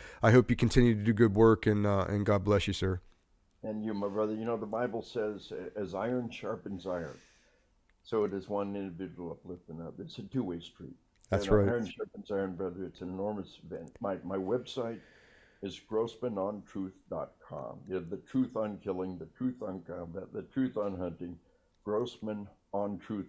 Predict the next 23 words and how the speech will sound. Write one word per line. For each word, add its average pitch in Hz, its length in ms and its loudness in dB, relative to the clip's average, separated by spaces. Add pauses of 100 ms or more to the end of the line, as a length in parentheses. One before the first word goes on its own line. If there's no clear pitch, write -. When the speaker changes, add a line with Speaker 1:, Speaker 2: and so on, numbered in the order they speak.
(120)
Speaker 2:
dot 76 320 -6
com. 101 380 -4 (480)
All 107 180 0
the 98 80 -4
books 123 340 -4
are 107 60 -2
there, 107 460 0
and, 87 120 -8
uh, 90 120 -8 (100)
we'll 127 220 0
try 175 400 -4
to, 120 360 -4
uh, - 120 -4
on, 107 260 -4
uh, 95 160 -2 (280)
Facebook 123 540 -4
and 92 220 -6
LinkedIn, 110 720 -4
Lieutenant 95 480 -6
Colonel 101 200 -2
Dave 92 280 -4
Grossman. 98 560 -6
Speaker 1:
Yep. 123 220 6